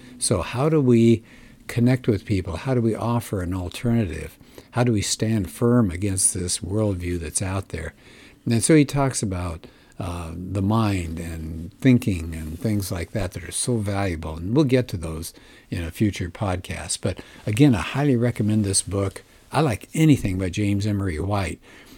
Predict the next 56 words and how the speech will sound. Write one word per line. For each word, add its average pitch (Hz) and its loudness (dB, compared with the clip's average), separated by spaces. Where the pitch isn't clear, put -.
You 113 4
might 175 4
check - 0
out, 117 2
uh, 98 0
if 92 -6
you 104 -2
go 151 6
to 127 8
his 98 0
website, 95 -2
you 113 2
might 123 6
check, 110 0
or 107 2
just 117 0
Google 127 8
his 92 0
name 107 4
'cause 95 -4
I 90 -6
can't 107 -4
remember 95 -2
his 90 -6
website, 92 -2
but 92 -6
Google 120 4
James 113 4
Emery, 104 2
that's 80 -2
E 113 4
M 101 2
E 110 2
R 95 -2
Y, 90 -4
James 117 6
Emery 101 0
White. 92 -2
And 107 2
he 135 6
has 175 4
something, 127 6
uh, 95 0
that 104 0
he 101 2
puts 123 0
out 113 2
as 101 -2
an 208 -4
email, 120 4
and 90 -6
he 87 -4
shoots 135 0
it 98 -2
out 107 -2
free 117 2